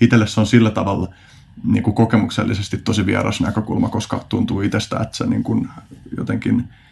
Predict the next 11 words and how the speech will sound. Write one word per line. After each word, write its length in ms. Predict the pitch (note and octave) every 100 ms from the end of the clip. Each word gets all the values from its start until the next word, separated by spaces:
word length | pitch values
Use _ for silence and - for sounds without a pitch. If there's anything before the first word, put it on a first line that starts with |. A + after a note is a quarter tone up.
| _ - - _ - _ - - - _ - - - - - - - -
ö, 260 | D#2 - G#2+ - A2+
ehkä 260 | G#2+ A2+
erityisesti 540 | G#2+ G#2+ G#2+ G2+ - G2+
just 180 | F#2+ -
se, 120 | G#2
että 180 | - G2+
on 200 | F#2+ - - -
parisuhteessa 840 | G#2+ G#2+ - - G#2 G#2+ - F2+ -
oleva, 460 | A2 F#2+ G2+ - - _ - -
niin 160 | - -
kuin 240 | - -